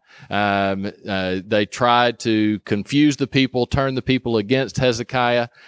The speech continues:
But remember, Hezekiah was faithful. The people remained faithful to God. And then God, uh, pushed out the Assyrians. Um, and that end, leads to the death of Hezekiah at the end of chapter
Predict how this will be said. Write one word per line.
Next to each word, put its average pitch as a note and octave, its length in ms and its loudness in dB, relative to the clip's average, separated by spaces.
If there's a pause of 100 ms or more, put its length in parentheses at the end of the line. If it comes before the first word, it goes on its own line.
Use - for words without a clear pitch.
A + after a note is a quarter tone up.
(120)
But F#2+ 100 0
remember, A#2 420 2
Hezekiah A2 680 2
was G2+ 240 -4
faithful. B2+ 520 0
The - 120 -6
people B2+ 380 -2
remained A2 480 0
faithful G#2+ 420 0
to G#2 140 -2
God. G2+ 440 2 (280)
And G2 200 -2
then G2+ 200 0
God, G2+ 520 2 (220)
uh, F#2 480 2
pushed A#2+ 320 -2
out G#2 300 0
the G2 140 0
Assyrians. E2 760 -4 (880)
Um, G2+ 260 0
and G#2 200 0
that A#2+ 240 2
end, A2+ 400 0 (280)
leads B2 360 2
to A2 160 2
the G2+ 80 2
death B2+ 320 2
of A#2 100 -4
Hezekiah G#2+ 640 2
at G2 160 -6
the - 160 -6
end G#2 360 0
of F2 160 -8
chapter F2+ 520 -4